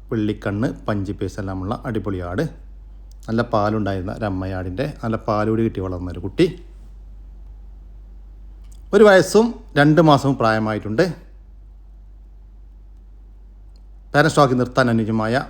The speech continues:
നല്ല തീറ്റയും കൂടിയുമുള്ള ഈ ഹൈദരാബാദി പെണ്ണാട്ടിൻകുട്ടിയുടെ ചോദിക്കുന്ന വില ഇരുപതിനായിരം രൂപ. കച്ചവടത്തിൻ്റെ ഭാഗമായി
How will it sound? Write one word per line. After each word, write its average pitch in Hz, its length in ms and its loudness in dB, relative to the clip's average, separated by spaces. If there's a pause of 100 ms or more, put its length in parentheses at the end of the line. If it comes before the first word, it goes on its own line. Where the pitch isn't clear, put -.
നല്ല 151 240 6
തീറ്റയും 110 320 0
കൂടിയുമുള്ള 101 320 -6 (180)
ഈ 135 100 0
ഹൈദരാബാദി 107 480 -4 (100)
പെണ്ണാട്ടിൻകുട്ടിയുടെ 98 720 -8 (100)
ചോദിക്കുന്ന 113 400 -4
വില 104 100 -4 (140)
ഇരുപതിനായിരം 98 560 -4
രൂപ. - 120 -4 (1200)
കച്ചവടത്തിൻ്റെ 170 520 4
ഭാഗമായി 180 320 6